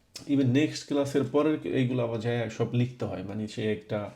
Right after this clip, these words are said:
আহ, আহ, চেক আপ দিবে যে আপনি করছেন, পারেন কি পারেন না, চেক আপ। তো এখন আমার কথা হয়েছে যে এই যে লিখতে লিখতে আর এই ভোকাল দিতে দিতে যদি আমার সপ্তাহে মোটামুটি তিরিশ চল্লিশ ঘন্টা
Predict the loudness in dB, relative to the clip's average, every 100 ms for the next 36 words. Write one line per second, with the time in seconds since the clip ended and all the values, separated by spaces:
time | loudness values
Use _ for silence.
0 | -16 -20 -20 -20 -20 -20 _ -8 -8 -8
1 | -12 -12 -12 -6 0 2 2 -2 -2 -4
2 | -4 -4 -6 -6 -6 -6 -6 -6 -6 -6
3 | -6 -8 -8 -8 -8 -8 -10 -12 -10 -10
4 | -10 -14 -10 -6 -6 -4 -4 -4 -4 -4
5 | -4 -4 -4 -6 -8 -8 -12 -16 -20 -20
6 | -20 -20 -10 -6 -4 -2 0 -2 -2 0
7 | 2 0 -2 -2 0 -2 -2 -2 -2 -2
8 | 2 4 4 0 -6 -6 -4 -4 -2 -2
9 | -2 -2 -2 -4 -6 -8 -6 -6 -6 -6
10 | -6 -6 -6 -4 -2 -4 -2 -4 -2 -2
11 | -2 -4 -2 0 0 -2 -4 -6 -8 -8
12 | -10